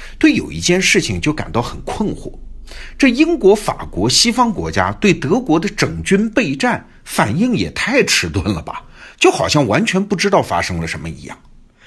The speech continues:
要知道，德国是第一次世界大战的战败国，为了防止德国再次发动战争，凡尔赛条约那是严格限制德国的军备啊。但事实上呢，希特勒上台之后，德国是偷偷摸摸用各种办法违反条约，重整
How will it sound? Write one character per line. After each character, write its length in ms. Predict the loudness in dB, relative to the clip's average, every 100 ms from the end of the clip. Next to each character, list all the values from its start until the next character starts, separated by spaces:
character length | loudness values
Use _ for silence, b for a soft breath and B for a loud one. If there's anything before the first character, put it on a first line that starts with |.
| b
要 120 | 2
知 200 | 2 0
道， 160 | -2 B B B
德 260 | 4 4
国 220 | 4 4
是 140 | 2 -2
第 160 | -4
一 80 | -2
次 160 | -2 -2
世 160 | -2
界 120 | 0 0
大 160 | 0
战 160 | -2 -2
的 120 | -2
战 240 | -2 -2
败 180 | 0 0
国， 320 | 0 -6 -16 B B B
为 160 | 2
了 100 | 4
防 300 | 2 2 0
止 160 | 0 -4
德 180 | -2 -2
国 200 | -2 0
再 160 | 0
次 160 | -2 -4
发 160 | -2 -2
动 180 | -2
战 180 | -2 -2
争， 200 | -2 -6 B B
凡 160 | 0 0
尔 160 | 2
赛 160 | 2 2
条 260 | 4 2
约 220 | 4 2 0 B
那 100 | 0
是 120 | 2 2
严 340 | 2 2 2
格 200 | 2 2
限 260 | 2 0 0
制 140 | -6
德 180 | -4 -6
国 160 | -4
的 80 | -6
军 240 | -4 -4 -4
备 160 | -6
啊。 160 | -8 -16 _ _ b b b 2
但 80 | 2
事 200 | 4 2
实 160 | 2
上 180 | 0 -2
呢， 120 | -4 B B
希 200 | 2 2
特 140 | 4
勒 160 | 4 4
上 200 | 4 2
台 160 | 2
之 120 | 0 0
后， 200 | -2 B B
德 200 | 4 4
国 200 | 4 2
是 160 | 2 -4
偷 340 | -2 2 2
偷 160 | 4 2
摸 200 | 2 2
摸 240 | 2 0 0
用 180 | -2 0
各 240 | 2 4
种 180 | 4 4
办 160 | 2
法 160 | 2 -2
违 200 | -2 -2
反 180 | -2 -6
条 240 | -4 -2
约， 140 | 0 0
重 320 | 0 0 2
整 120 | 2